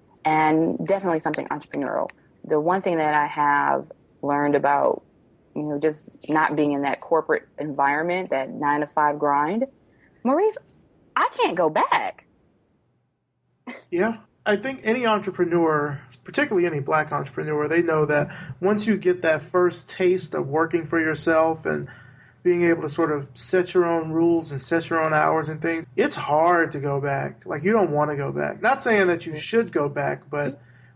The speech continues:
Speaker 2: once you get that little, you
Speaker 1: Taste.
Speaker 2: know, that little taste of freedom, I don't know, maybe it's a Black thing, I don't know, but you get that little taste of freedom, you're not, you're not trying to go back.
Speaker 1: I'm glad to hear that from you because, like I said, I thought maybe it was a design thing.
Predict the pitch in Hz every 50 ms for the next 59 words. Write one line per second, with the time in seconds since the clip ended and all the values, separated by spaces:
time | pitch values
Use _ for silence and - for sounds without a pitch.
0 | _ - 180 190 190 226 226 175 165 190 185 185 190 185 175 185 180 175 170 170
1 | 165 165 165 160 - - 233 226 - - 143 139 139 143 139 139 - - _ _
2 | _ - - - 175 170 170 165 165 - 190 185 180 - 170 165 - 185 190 196
3 | 185 190 190 190 196 - - - - - - - - _ _ - - 165 170 165
4 | 156 143 139 151 156 151 143 135 147 143 147 143 135 - - 151 151 151 147 147
5 | 143 143 147 147 143 180 180 202 190 190 190 170 165 170 170 165 165 - 185 180
6 | 175 - 180 170 - - 180 175 175 170 165 160 156 160 160 - - - _ _
7 | _ _ _ _ - 185 185 185 175 160 - 175 180 185 180 165 165 - 160 151
8 | 147 143 143 147 143 143 - - - - - - - 220 247 269 269 240 233 226
9 | 220 214 202 214 208 190 208 202 196 185 175 175 - 175 170 165 160 165 170 180
10 | 170 175 - - 196 196 190 - - 180 220 262 262 - - 208 202 - - 180
11 | 180 180 190 185 196 - - 180 175 170 165 160 151 - 165 156 147 147 139 139
12 | 147 165 190 196 - 240 247 262 285 302 330 381